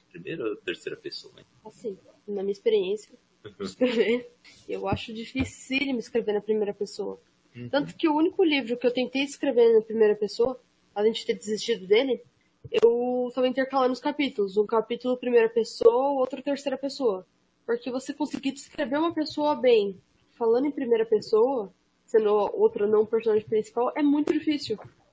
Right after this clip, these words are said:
Speaker 2: Você tem que fazer o seu personagem perceber isso e você comentar de uma maneira que não pareça forçada.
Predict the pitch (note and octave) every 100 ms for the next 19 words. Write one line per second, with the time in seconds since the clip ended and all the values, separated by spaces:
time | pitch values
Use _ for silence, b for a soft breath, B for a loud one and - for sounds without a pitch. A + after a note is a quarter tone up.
0 | - D3 G#3+ B3 C4 B3+ A#3+ - E4 D4+
1 | C#4 C4 B3+ C4 C4 G#3+ A3+ G#3+ G#3+ C4+
2 | - E4+ E4+ - _ B3+ A#3 C4 C#4+ C4+
3 | D4+ D4 C4+ C#4+ D4 D4 C#4 C4 C#4 D4
4 | C#4 C#4 C#4 C4+ D4 D4 C4 G3 F3+